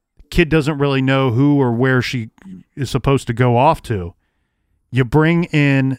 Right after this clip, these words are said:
Deborah to, to identify, is this your daughter or not? Sh-, as she's walking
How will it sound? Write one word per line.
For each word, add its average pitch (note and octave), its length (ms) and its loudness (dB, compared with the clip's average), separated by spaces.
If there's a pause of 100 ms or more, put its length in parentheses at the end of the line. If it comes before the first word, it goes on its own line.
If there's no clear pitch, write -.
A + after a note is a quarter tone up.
(140)
Deborah A2+ 640 -2 (380)
to, B2 520 0 (400)
to C3 160 -4
identify, A2+ 800 -2
is C#3 220 -2
this C3 260 -2
your C3 200 2
daughter A#2+ 440 0
or G#2 60 -4
not? B2 500 -2 (680)
Sh-, - 220 -10
as E3 260 2
she's E3+ 220 -2
walking D#3+ 480 -2